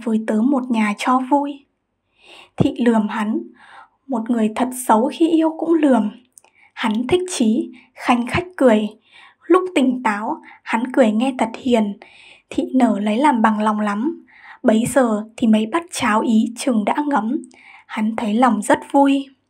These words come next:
"Chúng sẽ làm thành một cặp xứng đôi."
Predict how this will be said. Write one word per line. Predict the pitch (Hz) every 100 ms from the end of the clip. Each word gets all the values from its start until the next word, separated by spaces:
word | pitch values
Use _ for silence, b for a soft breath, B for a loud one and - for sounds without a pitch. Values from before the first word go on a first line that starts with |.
| _ _ _ _ _ b b b b b b b b
"Chúng | - 254 254
sẽ | 254 339
làm | 311 220
thành | 254 226
một | 220 220
cặp | - 220
xứng | - 233 240
đôi." | 311 302 302 302